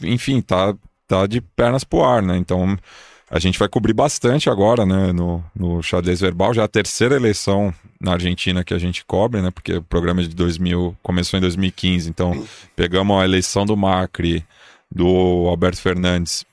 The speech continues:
e agora do, do próximo ou da próxima pr-, presidente da Argentina. É, mas, enfim, não,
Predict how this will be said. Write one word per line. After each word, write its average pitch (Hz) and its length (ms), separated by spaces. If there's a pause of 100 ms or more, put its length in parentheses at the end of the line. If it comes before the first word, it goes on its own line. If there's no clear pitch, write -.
(120)
e 87 280
agora 85 560 (580)
do, 85 260
do 90 100
próximo 90 840 (300)
ou 101 220
da 92 160
próxima 87 640 (180)
pr-, 85 220
presidente 87 580
da 85 100
Argentina. 92 720 (640)
É, 85 480
mas, 90 440
enfim, 90 600
não, 95 400